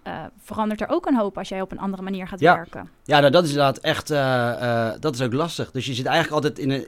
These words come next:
Speaker 2: in een constant snijvlak tussen intern, dus je, je, je collega's meekrijgen, en extern je klanten tevreden houden en dat die ook mee willen met de verandering. Ja, heel plat gezegd zit er natuurlijk ook gewoon een financiële compensatie in.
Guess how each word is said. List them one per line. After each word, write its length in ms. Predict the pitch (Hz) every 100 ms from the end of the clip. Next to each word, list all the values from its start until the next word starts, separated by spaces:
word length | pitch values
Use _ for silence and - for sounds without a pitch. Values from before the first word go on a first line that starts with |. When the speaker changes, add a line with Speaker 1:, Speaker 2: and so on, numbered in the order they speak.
| _
Speaker 2:
in 140 | - 131
een 180 | 120
constant 360 | - 156 135 131
snijvlak 520 | - 151 165 139 127
tussen 380 | - 123 127 104 - - - -
intern, 480 | - 165 165 139 117
dus 160 | 117 98
je, 200 | 120 110
je, 180 | 117 117
je 80 | 123
collega's 560 | 135 135 151 127 107
meekrijgen, 520 | 110 117 101 95 92
en 140 | - 127
extern 420 | 139 - 131 113
je 80 | 110
klanten 520 | 139 147 156 131 117
tevreden 420 | 123 104 117 110
houden 240 | 104 107 107
en 60 |
dat 120 | 113
die 120 | 120 123
ook 100 | 143
mee 200 | 123 104
willen 200 | 101 95
met 120 | 92
de 60 |
verandering. 480 | 90 92 87 90 117 - - - - - - -
Ja, 120 | 104
heel 260 | 90 156
plat 200 | 165 165
gezegd 300 | - - 123
zit 160 | - 135
er 60 | 131
natuurlijk 280 | 123 123
ook 160 | 135 123
gewoon 260 | 123 117 -
een 100 | 113
financiële 680 | - 131 117 143 120 113
compensatie 640 | - 120 104 110 110 - 139
in. 220 | 165 160